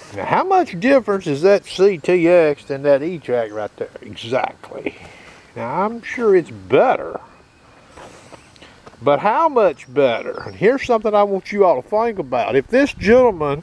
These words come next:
is telling the truth, <clears throat> and he was indeed talking about high iron sights polluted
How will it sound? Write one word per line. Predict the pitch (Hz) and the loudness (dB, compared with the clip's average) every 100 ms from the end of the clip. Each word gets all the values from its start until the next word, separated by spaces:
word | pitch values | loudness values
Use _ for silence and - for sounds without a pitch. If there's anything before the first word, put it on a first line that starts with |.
| - | -10
is | - | -18
telling | - 220 214 160 | 0 0 2 -4
the | 113 | -8
truth, | - - 277 330 120 139 - _ _ _ _ - - - - - - - - - - - - - | -6 0 2 2 0 -2 -10 _ _ _ _ -20 -20 -20 -20 -20 -20 -20 -20 -20 -20 -20 -20 -12
<clears throat> | |
and | 147 120 - 131 127 | -10 -10 -4 -4 -2
he | 185 208 | -2 0
was | 190 165 - | 0 -2 -6
indeed | 156 170 165 226 247 220 165 - - - _ _ _ _ _ _ | -6 -2 2 2 0 -8 -12 -20 -20 -20 _ _ _ _ _ _
talking | - 196 254 254 196 | -2 2 2 -2 -4
about | 160 165 147 | -2 0 0
high | - 180 180 151 | -2 -2 0 -2
iron | 160 165 139 | -4 -4 -6
sights | - - 190 170 117 120 - | -8 -2 0 0 -2 -6 -12
polluted | - 156 165 175 165 160 165 | -4 0 4 4 4 0 -4